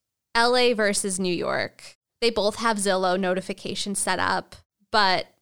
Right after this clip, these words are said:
Hannah's are set to L A. She loves her job in L A. She has friends in L A, and this freaks Sid out because that was never the plan. The plan was always for her to move back to New York,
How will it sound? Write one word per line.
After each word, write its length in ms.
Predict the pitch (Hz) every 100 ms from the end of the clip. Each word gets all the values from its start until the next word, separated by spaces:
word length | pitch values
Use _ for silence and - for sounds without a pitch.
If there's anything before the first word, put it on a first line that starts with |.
| _
Hannah's 440 | - 220 208 202 196
are 100 | 196
set 260 | - -
to 200 | - 196
L 220 | - 165 123
A. 360 | 110 117 220 _ _ _
She 180 | - 214
loves 240 | 175 -
her 100 | 139
job 320 | 196 190 196
in 80 | 202
L 220 | 156 190
A. 120 | 180
She 180 | 180 190
has 260 | 190 - -
friends 680 | - 190 190 190 202 - - _ -
in 380 | 208 196 165 - -
L 240 | 190 185
A, 540 | 185 185 190 185 - -
and 460 | 185 185 185 185
this 180 | 190 -
freaks 320 | - 196 -
Sid 160 | - 185
out 240 | 196 202
because 360 | - 190 180 180
that 180 | 185 -
was 120 | 190
never 220 | 180 175
the 120 | 175
plan. 760 | - - 202 196 190 190 196 - _ _
The 80 | 202
plan 240 | - 185
was 100 | 185
always 300 | - 175 190
for 80 | -
her 160 | 196 190
to 80 |
move 200 | 185 190
back 280 | 190 196 -
to 120 | - 190
New 120 | 180
York, 500 | 185 196 208 208